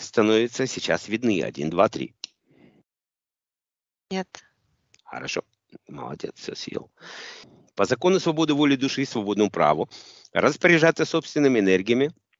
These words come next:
Speaker 1: Галина должна взять ответственность за свою жизнь в свои руки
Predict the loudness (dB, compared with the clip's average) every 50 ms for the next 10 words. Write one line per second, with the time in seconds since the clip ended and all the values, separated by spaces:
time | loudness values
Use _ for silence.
0 | _ _ _ _ _ -12 -10 0 4 6 6 8 8 6 6 6 4 4 4 4
1 | 2 4 4 2 2 2 2 -2 0 0 0 0 0 0 -2 -4 -2 -4 -6 -10
2 | -10 -10 -8 -8 -8 -8 -8 -8 -4 -2 -2 0 0 -2 -4 -6 -6 -6 -6